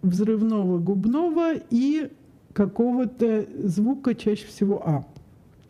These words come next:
Причём они могут означать разные вещи. Там баба и папа могут, э, не обязательно обозначать бабушку и папу и, и так далее. Но они вс-, эта комбинация звуков используется для терминов ближайшего родства в языке.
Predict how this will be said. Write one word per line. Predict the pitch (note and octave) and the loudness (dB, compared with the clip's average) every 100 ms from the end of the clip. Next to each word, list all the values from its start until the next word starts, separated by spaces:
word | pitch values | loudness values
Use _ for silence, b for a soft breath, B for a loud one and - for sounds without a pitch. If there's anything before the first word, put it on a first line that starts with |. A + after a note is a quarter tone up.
| - - | -20 -16
Причём | - A#3+ - A3+ | -2 -2 0 0
они | G#3 A#3 | 2 0
могут | A#3+ A#3 C4 - B B B | 0 0 -2 -6 B B B
означать | G#3 A3 A#3+ A#3 D4 C#4+ A#3+ | 2 2 -2 0 0 2 0
разные | A3+ B3 B3 B3 B3 | 0 0 0 0 0
вещи. | A3+ A#3+ G#3+ - - E3 D3+ B B B B - | 0 0 0 -4 -2 0 -2 B B B B 0
Там | F3+ F#3+ D#3+ | 2 2 2
баба | F#3 G#3+ F#3 G3+ | 2 2 2 2
и | G3 F3+ | 2 0
папа | G3 G#3 - G3 | 0 0 2 0
могут, | F#3+ F3+ F#3+ F3+ F3 - | 2 0 2 0 0 -4
э, | - F#3 F#3 - | -2 0 0 0
не | F#3+ G3 | 0 2
обязательно | F#3 G3+ G3 A#3+ A#3+ F#3 | 2 0 0 -2 0 0
обозначать | E3+ E3 F3 F3+ G3 E3 | 2 0 0 0 0 0
бабушку | E3 F3+ E3+ C3+ - E3+ | 0 0 0 -4 -2 0
и | |
папу | E3 A3+ A3 A3 F#3+ | 2 0 0 0 0
и, | - - F#3+ F3+ - A#2 C#3 | -2 -2 0 0 -4 -4 0
и | F#3+ | 0
так | F#3 F#3+ | 0 2
далее. | E3 D3 C#3 E3 | 0 0 0 2
Но | A3 A3 D#3+ B B B B | 2 0 -2 B B B B
они | - A3+ A#3+ | 0 2 0
вс-, | - - | -6 -10
эта | - - C4+ A#3+ - | -8 -2 0 0 -2
комбинация | - A3 G#3+ A3 A3+ F#3+ - A#3+ | -2 0 0 0 0 -2 0 -2
звуков | C4 F4+ C#4+ - | 0 0 -2 -2
используется | G#3 - B3+ C4 A3 A3 F#3+ - F#3+ | -4 0 0 0 0 -2 -2 0 0
для | D#3+ G#3 A3 | 2 2 0
терминов | - - G#3 G#3 G3+ F#3+ E3+ | -2 0 2 2 0 0 0
ближайшего | F3+ F#3 F#3+ G3 F#3 G3 F#3 | 0 0 0 -2 -2 0 0
родства | F#3+ F#3 - F3+ D#3 | 0 -4 -4 -2 0
в | D#3+ | 0
языке. | D#3+ E3+ D#3+ | -2 -4 -2